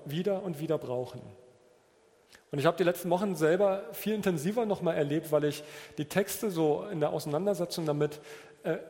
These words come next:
tief in mir diese Sehnsucht und den Hunger gespürt habe, ich möchte genau von diesem Heiligen Geist, möchte ich mehr. Ich sehne mich, dass er mich neu erfüllt. Und das ist unser Gebet auch für die Reihe und auch darüber hinaus,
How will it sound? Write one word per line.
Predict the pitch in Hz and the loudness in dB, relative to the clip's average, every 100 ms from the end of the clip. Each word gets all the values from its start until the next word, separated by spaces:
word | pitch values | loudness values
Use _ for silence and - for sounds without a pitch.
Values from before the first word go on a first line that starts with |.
| - - - - | -18 -20 -16 -4
tief | 240 240 | -2 0
in | 214 | 0
mir | 185 | 2
diese | 170 156 | 2 0
Sehnsucht | 135 165 214 208 - | 2 2 2 0 -2
und | 160 | -2
den | 151 | 0
Hunger | 147 202 180 | 2 2 0
gespürt | 170 - 165 165 | -2 0 0 0
habe, | 147 - - | -4 -8 -12
ich | 180 - | -10 -2
möchte | 156 196 - 185 | 0 0 -2 -2
genau | 160 151 160 | 0 2 0
von | 160 139 | -4 -4
diesem | 180 175 143 | -2 -2 -2
Heiligen | 156 151 143 | 0 0 2
Geist, | 131 127 - | 0 0 -4
möchte | 135 147 160 - | 0 0 0 -4
ich | 151 135 | -4 -4
mehr. | 127 120 104 - - - - | -4 -4 -6 -12 -18 -18 -8
Ich | 156 - | -6 -2
sehne | 139 185 196 | 2 2 2
mich, | 185 | 2
dass | - 151 220 | 0 0 0
er | 180 | -2
mich | 156 147 | -2 -2
neu | 143 147 175 | 2 4 4
erfüllt. | 185 147 - 120 131 - - - - _ _ _ _ | 2 -2 -2 -4 -6 -14 -18 -20 -20 _ _ _ _
Und | 151 | 0
das | 156 | 0
ist | 170 196 | 2 0
unser | 180 170 | 2 2
Gebet | 156 190 220 | 4 2 2
auch | 180 | -2
für | - 160 | 0 2
die | |
Reihe | 160 147 190 214 208 | 4 4 4 2 2
und | 175 | -2
auch | 165 | -4
darüber | - 156 151 | 0 2 2
hinaus, | 151 139 160 175 | 2 2 2 2